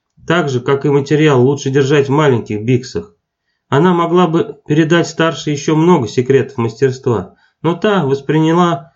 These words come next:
все советы в штыки, почему-то решив, что Леонора таким образом хочет заполучить её место. «Самый умный, что ли? Не лезь, куда не просит».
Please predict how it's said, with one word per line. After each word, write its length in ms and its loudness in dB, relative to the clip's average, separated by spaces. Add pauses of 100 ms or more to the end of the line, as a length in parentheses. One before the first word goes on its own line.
(100)
все 240 0
советы 460 2
в 60 -6
штыки, 460 -2
почему-то 540 0
решив, 320 0
что 160 0
Леонора 360 2
таким 320 0
образом 360 0
хочет 320 0 (240)
заполучить 580 0
её 140 2
место. 480 -2 (380)
«Самый 340 2
умный, 260 2
что 280 -2
ли? 260 -6 (140)
Не 140 2
лезь, 220 2
куда 220 -2
не 100 0
просит». 540 -2